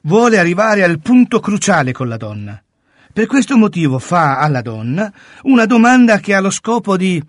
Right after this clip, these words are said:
di stanarla. Così, all'improvviso gli dice: "Va a chiamare tuo marito." Sembra a prima vista una domanda banale, che non c'entra niente con il discorso che stavano facendo.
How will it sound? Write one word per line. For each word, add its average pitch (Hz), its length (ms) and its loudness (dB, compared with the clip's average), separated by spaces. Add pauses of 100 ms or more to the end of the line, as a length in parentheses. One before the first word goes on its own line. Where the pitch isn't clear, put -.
(160)
di 196 140 -6
stanarla. 95 800 -8 (1080)
Così, 156 340 -4
all'improvviso 226 680 2
gli 143 160 -2
dice: 120 420 -8 (640)
"Va 214 280 0
a 202 120 -4
chiamare 156 420 0
tuo 147 140 -4
marito." 117 480 -6 (1200)
Sembra 175 460 -2
a 127 60 0
prima 135 260 -2
vista 151 300 -6
una 127 80 -4
domanda 120 360 -4
banale, 156 560 -4 (540)
che 170 140 -6
non 170 120 -2
c'entra 156 380 -4
niente 131 380 -2
con 120 160 -6
il 120 100 -8
discorso 151 640 -8
che 123 100 -12
stavano 107 400 -8
facendo. 104 600 -16